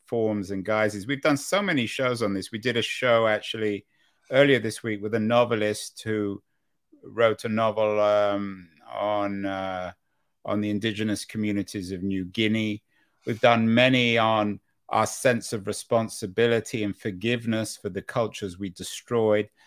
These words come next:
and many others on what we can learn from indigenous communities, on our ties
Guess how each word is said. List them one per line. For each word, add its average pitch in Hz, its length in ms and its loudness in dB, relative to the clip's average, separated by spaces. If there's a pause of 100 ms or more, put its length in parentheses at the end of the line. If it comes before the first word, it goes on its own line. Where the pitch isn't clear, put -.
(200)
and 135 200 6
many 180 320 6
others 160 380 4
on 120 180 2
what 135 220 6
we 131 140 2
can 127 360 -2
learn 143 380 4
from 101 180 -6
indigenous 92 580 -4
communities, 92 680 -8
on 120 160 2
our 123 320 4 (480)
ties 143 680 6